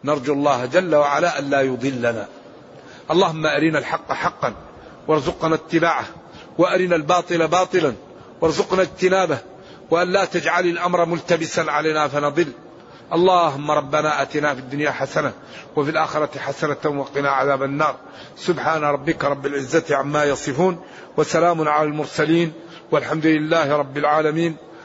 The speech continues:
وصلى الله وسلم وبارك على نبينا محمد وعلى آله وصحبه،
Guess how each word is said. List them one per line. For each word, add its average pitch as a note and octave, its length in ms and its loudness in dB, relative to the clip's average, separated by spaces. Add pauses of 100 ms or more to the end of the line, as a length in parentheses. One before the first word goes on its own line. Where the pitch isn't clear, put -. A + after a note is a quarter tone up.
(160)
وصلى D#3+ 380 2
الله D#3+ 220 2
وسلم D3+ 440 0
وبارك D3 400 0
على C#3+ 200 2
نبينا D3+ 340 0
محمد E3 480 0 (500)
وعلى D3 680 2
آله C#3 560 0
وصحبه، C#3 540 0